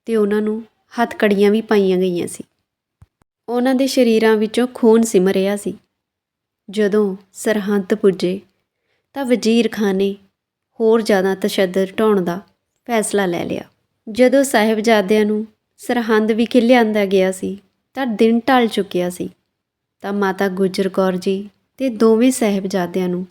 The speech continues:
ਠੰਡੇ ਬੁਰਜ ਵਿੱਚ ਕੈਦ ਕਰ ਦਿੱਤਾ ਗਿਆ ਸੀ। ਇਹ ਠੰਡਾ ਬੁਰਜ ਰਾਜਸ਼ਰੀ ਲੋਕਾਂ ਵਾਸਤੇ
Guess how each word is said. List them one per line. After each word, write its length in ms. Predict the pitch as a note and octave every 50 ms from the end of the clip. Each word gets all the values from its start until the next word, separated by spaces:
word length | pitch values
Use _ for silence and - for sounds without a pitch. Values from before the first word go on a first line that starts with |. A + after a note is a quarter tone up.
| - - F#3+
ਠੰਡੇ 340 | - C4 B3+ B3 B3 D4 D4
ਬੁਰਜ 340 | A3+ G#3 G#3+ G3+ F#3+ F#3+
ਵਿੱਚ 220 | G3 G3 G#3+ G#3 -
ਕੈਦ 320 | - - G#3+ G3+ G3+ F#3+
ਕਰ 200 | G3+ - F#3+ F#3
ਦਿੱਤਾ 320 | F3 F3 F3 F3+ - F#3+ F#3+
ਗਿਆ 240 | F#3 F3+ E3+ D#3
ਸੀ। 140 | - - - - _ _ _ _ _ _ _ _ _ _ _ - _ _ _ _ _ _ _
ਇਹ 200 | - C4+ C#4 C#4+
ਠੰਡਾ 380 | C#4+ C#4 C4+ A3+ A3 A3+ A#3+ B3+
ਬੁਰਜ 380 | A3+ G#3+ G#3+ G3+ F#3+ F3+ F#3+
ਰਾਜਸ਼ਰੀ 600 | G#3+ G#3+ G#3+ G#3 G3+ G#3 G#3 - B3 G#3 A3+ A3+
ਲੋਕਾਂ 400 | G#3+ G#3+ G#3 F#3+ F#3+ - G#3 F#3+
ਵਾਸਤੇ 520 | F#3 F3+ F3+ F3+ F#3 - - - F3 F3+